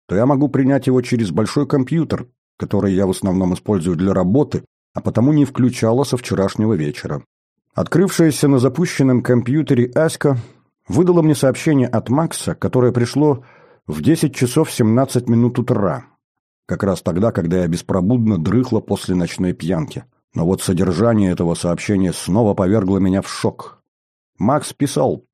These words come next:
что случайно стал свидетелем образования этого черного облака и даже был захвачен в плен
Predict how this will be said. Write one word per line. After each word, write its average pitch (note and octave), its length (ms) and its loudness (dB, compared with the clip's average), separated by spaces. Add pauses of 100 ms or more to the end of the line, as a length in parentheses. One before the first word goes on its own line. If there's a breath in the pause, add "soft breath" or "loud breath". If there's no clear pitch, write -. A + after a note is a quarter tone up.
(120)
что - 240 -4
случайно C3+ 640 0
стал B2 260 0
свидетелем A#2+ 680 0
образования G#2 800 2
этого F#2+ 380 -2
черного G2+ 680 0
облака F#2+ 640 -2 (460)
и F2 60 -4
даже G#2+ 200 2
был C3 160 4
захвачен A#2+ 560 2
в - 120 -8
плен C3+ 480 2